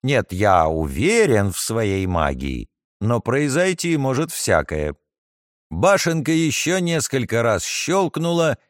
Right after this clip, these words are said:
и повернулась из стороны в сторону. Поводила стволом, будто оглядывая големов, и взяла первую цель, издав цыкающий звук.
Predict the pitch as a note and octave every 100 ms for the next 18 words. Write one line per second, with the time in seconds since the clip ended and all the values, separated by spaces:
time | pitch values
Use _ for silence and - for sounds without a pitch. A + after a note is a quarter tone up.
0 | _ D3 D3 D#3 C#3 C3 A#2 C3+ E3+ D#3
1 | - C3+ - - A2 G#2+ G#2+ A2 - -
2 | F#2 E2+ C2+ G#1+ G1+ _ _ _ _ -
3 | F3 E3+ D#3+ C#3+ G#3+ A3 F3 - A#2 E3+
4 | E3 D#3+ E3+ F3+ D#3+ F3 - D#3+ E3 C#3+
5 | D3+ D#3+ D3 D#3+ E3 D#3 D3 D#3+ D#3+ D#3+
6 | D#3 - _ _ _ _ D#3 C#3+ A#2+ E3
7 | F#3+ - - F3 D#3+ C3+ B2+ G#2+ - D#3+
8 | F#3 F3 B2 _ _ - E3 A2+ F#2+ E3+
9 | C#3+ - - D3 C#3 C#3 C#3 B2 - B2+
10 | B2+ F#2 F#2 D#2 -